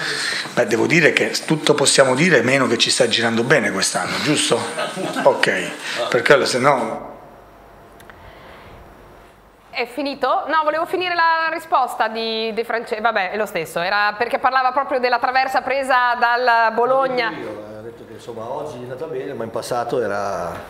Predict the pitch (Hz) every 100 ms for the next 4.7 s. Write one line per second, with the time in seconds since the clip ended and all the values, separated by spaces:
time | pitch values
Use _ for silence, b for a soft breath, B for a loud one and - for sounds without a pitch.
0 | - - 127 123 110 123 117 107 101 107
1 | 101 - 101 151 110 101 101 117 110 101
2 | - 117 95 - 98 101 104 143 139 135
3 | 120 131 143 135 113 127 131 131 117 147
4 | 127 117 127 101 107 104 101